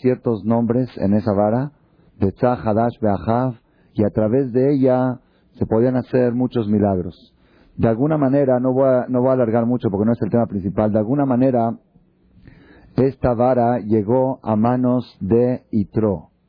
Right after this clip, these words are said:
Yitro fue, ah, finalmente el suegro de Moshe Rabenu. Yitro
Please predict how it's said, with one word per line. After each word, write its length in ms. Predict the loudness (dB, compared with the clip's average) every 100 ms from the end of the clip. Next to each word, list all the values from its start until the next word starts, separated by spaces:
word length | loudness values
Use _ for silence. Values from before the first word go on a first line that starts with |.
| _ _ _ _
Yitro 540 | -4 -2 0 2 2 0
fue, 520 | 0 0 2 0 -2 -8 -8
ah, 120 | -6
finalmente 480 | -2 0 2 0 0
el 80 | -2
suegro 340 | -2 0 0
de 80 | 0
Moshe 240 | -2 -2 -2
Rabenu. 460 | 0 0 -2 -6 _ _ _ _ _ _ _ -4
Yitro 580 | -2 0 0 0 -2